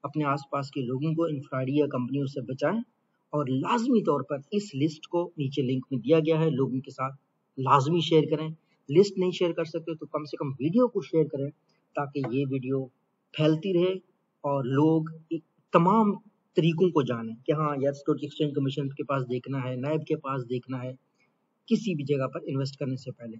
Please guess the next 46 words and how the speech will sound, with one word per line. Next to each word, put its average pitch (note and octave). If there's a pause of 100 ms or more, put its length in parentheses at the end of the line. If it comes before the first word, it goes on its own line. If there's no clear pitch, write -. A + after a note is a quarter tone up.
और D3
ख़ास F3+
तौर E3
पर D#3
जब C#3
से D#3+
आपके D3+
पास D3
ये C#3
phone D#3+
number D#3
आ B2
गए C#3
हैं, B2+ (420)
जब D#3
से D#3+
हुकूमत C#3+
आपकी C#3
इतना G3
मदद D3+
कर C3+
रही C#3
है, B2
ये D#3
phone G3
number D#3
आपके C3+
पास B2
हैं, B2 (420)
यानी D3+
नैब C#3+
का D#3
है, C#3
एफ़आईए D3+
का C#3
है, C#3 (320)
एसईसीपी E3
का C3+
है, A2+ (160)
उसके F3+
बावजूद C#3
भी E3+
कोई D3+
शख्स D3+
लुटता C3+
है C3